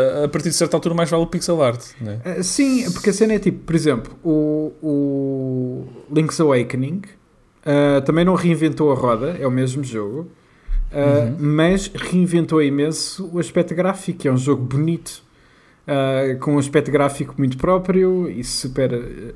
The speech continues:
Speaker 2: eh,
Speaker 1: Incrível.
Speaker 2: eh, pá, sim, incrível, e, e é fácil de identificar como sendo daquele jogo. Este não, este parece um jogo genérico, eh, podia ser qualquer, eh, eh, este não, não quero estar a, a, a, a mandar nenhum indie abaixo <laughs> de,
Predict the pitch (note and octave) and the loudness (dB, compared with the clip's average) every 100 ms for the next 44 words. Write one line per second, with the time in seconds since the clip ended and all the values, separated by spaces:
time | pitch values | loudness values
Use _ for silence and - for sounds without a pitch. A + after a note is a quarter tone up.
0 | - A#2+ A2 - - - B2 A#2 C3 A#2 | -6 -4 -2 -6 -8 -4 0 2 2 0
1 | B2+ A2 - - - D#4+ E3 D3 B3+ A3+ | -4 0 0 0 0 0 0 -2 0 0
2 | C#3+ C3+ C#3 C3+ B2+ C3 C3 B2+ E3 D#3 | 0 -2 -4 -4 -4 -2 -2 2 0 2
3 | D3+ C#3+ C#3+ C3+ - C3 C#3+ C3+ D3 C3 | 0 2 2 0 -4 -2 0 2 0 0
4 | C#3+ C#3 B2+ C3 C#3 A#2 A2+ - - - | -2 0 0 -2 -2 -4 -4 -8 -12 -20
5 | - - E3+ F3 G#3+ G3 E3+ - D3+ D3 | -18 -2 0 2 2 2 0 0 2 2
6 | E3 C3+ D3 C3+ C3 C#3+ C#3 C#3 C#3+ - | 2 2 0 0 0 2 4 2 0 -6
7 | - - - _ _ _ - - C#3+ C3+ | -14 -20 -20 _ _ _ -10 0 0 0
8 | D#3 D3+ E3+ - F3+ F#3 F3+ F#3+ E3 D3 | -2 0 2 2 2 2 0 2 0 0
9 | C#3+ - C#3+ C3 C3+ B2 C3 B2+ D3 C3 | -6 -2 -2 -4 -12 -6 -2 0 0 0
10 | A#2 A2+ A#2+ B2 B2 A2+ G#2+ G#2+ F2 G#2+ | 0 0 0 2 2 2 2 0 -6 -6
11 | - A#2+ - - - - - - A#2 A#2+ | -8 -12 -14 -18 -20 -20 -16 -8 -6 -4
12 | B2+ B2+ C3 C3+ C3 C3+ E3 D#3 B2 C3 | -2 -2 -4 -2 -2 0 0 2 0 -2
13 | C3 - - - - E3+ | -4 -8 -12 -8 -2 -2